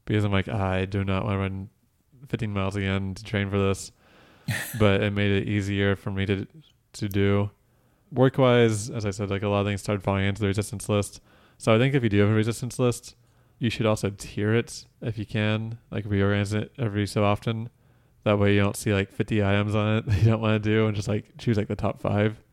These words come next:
Speaker 2: Mm-hmm.
Speaker 1: and, uh, focus on those for the, like, the week. Uh, a modified resistance list, I think, is a good idea. A daily resistance list, uh,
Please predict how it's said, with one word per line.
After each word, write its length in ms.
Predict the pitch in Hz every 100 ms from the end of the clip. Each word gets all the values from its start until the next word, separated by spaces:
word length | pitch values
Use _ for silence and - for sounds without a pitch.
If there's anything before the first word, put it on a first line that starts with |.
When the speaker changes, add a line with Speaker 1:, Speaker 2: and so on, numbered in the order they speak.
| _ _ _ _ _ 120
Speaker 2:
Mm-hmm. 120 | 104
Speaker 1:
and, 260 | 107 101
uh, 200 | 98 95 95 - 143
focus 280 | 107 101 101
on 80 |
those 220 | 98 98 -
for 100 | 101
the, 140 | 101
like, 180 | 98 -
the 100 | 104
week. 320 | 104 107 - - _ _ _ _ _ _ -
Uh, 160 | 120 113 127
a 40 |
modified 520 | 135 156 170 160 139
resistance 440 | 123 113 - 110 113
list, 200 | 104 -
I 60 | 107
think, 200 | 110 110
is 120 | 95
a 80 | 95
good 200 | 107 110
idea. 380 | 107 - 117 101 _ -
A 60 |
daily 220 | 110 123 123
resistance 400 | 120 113 120 -
list, 340 | 117 110 - - _ _ _ _ _ _ _ 147
uh, 320 | 139 131 117